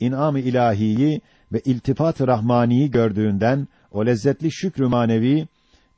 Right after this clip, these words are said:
cennette gayet leziz bir taam suretinde sana verileceği, hadisin nassıyla, Kur'an'ın işaretiyle ve hikmet ve rahmetin iktizası ile sabittir. İkinci işaret.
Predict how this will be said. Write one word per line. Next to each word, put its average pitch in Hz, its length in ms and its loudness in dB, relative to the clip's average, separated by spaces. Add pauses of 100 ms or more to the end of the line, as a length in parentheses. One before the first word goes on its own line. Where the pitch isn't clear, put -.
cennette 120 560 -2
gayet 143 500 2
leziz 127 500 0
bir 123 180 0
taam 139 360 -2
suretinde 110 720 -2 (260)
sana 135 400 -2
verileceği, 113 680 0 (260)
hadisin 131 600 -4
nassıyla, 151 680 -2 (300)
Kur'an'ın 135 560 -2
işaretiyle 123 1000 2 (280)
ve 104 180 -2
hikmet 127 420 -4
ve 117 100 0
rahmetin 113 420 -2
iktizası 104 600 -4
ile 101 160 -4
sabittir. 90 720 -8 (1040)
İkinci 190 360 0
işaret. 110 680 -2